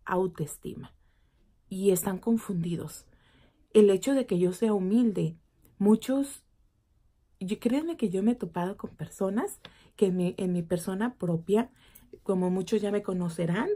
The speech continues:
pues soy un poquito, ah, robusta, este, y muchos dicen, "Ah, tú eres muy humilde porque tú piensas que las otras personas no te van a aceptar". Pero no,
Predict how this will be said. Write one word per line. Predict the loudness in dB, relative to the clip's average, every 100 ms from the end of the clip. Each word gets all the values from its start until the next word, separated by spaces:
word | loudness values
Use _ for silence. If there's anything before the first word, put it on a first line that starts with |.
| -6
pues | -16 -12
soy | -8 -8
un | -8
poquito, | -8 -10 -10 -8 -6 -4 -6 -8 -12 -14 -12 -8
ah, | -4 -2 -2
robusta, | 0 -2 -4 -6 -8 -10 -14 _ _ -4
este, | 0 0 -4 -6 -2 -2 -4 -10 _ _ _ _ _ _ -8
y | -4 -2 0 0
muchos | 0 -2 0 0
dicen, | -2 -4 -6 -4
"Ah, | -2 0 -2 2
tú | 2
eres | 4 2 0 -2
muy | -2 0 0
humilde | -2 0 2 2 2 2
porque | 0 -6 -6 -8 -8 -4 0 0 0 -4 -12 -20 _
tú | 0 4
piensas | 4 4 -2 -6
que | -8
las | -8 -6
otras | -10 -10 -14
personas | -14 -8 -8 -6
no | -8 -8
te | -6
van | -4 -4
a |
aceptar". | -6 -8 -8 -8 -8 -10 _ _ _ _ _ _ _ _
Pero | 4 4
no, | 2 0